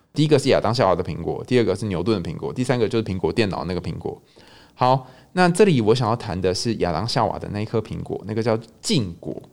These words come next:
那为什么是禁果呢？因为是一个禁忌的果实，吃了之后可能就会有性欲。发现了吗？当白雪公主吃了这个苹果之后，再来是不是出现了白马王子？于是这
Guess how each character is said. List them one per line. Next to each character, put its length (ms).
那 80
为 40
什 100
么 80
是 80
禁 220
果 200
呢？ 260
因 100
为 60
是 100
一 40
个 100
禁 360
忌 160
的 120
果 180
实， 300
吃 180
了 120
之 100
后 100
可 120
能 100
就 100
会 100
有 120
性 300
欲。 200
发 180
现 160
了 80
吗？ 300
当 280
白 100
雪 140
公 180
主 80
吃 240
了 100
这 120
个 100
苹 160
果 160
之 140
后， 200
再 200
来 120
是 140
不 60
是 40
出 140
现 140
了 60
白 120
马 140
王 240
子？ 180
于 120
是 260
这 220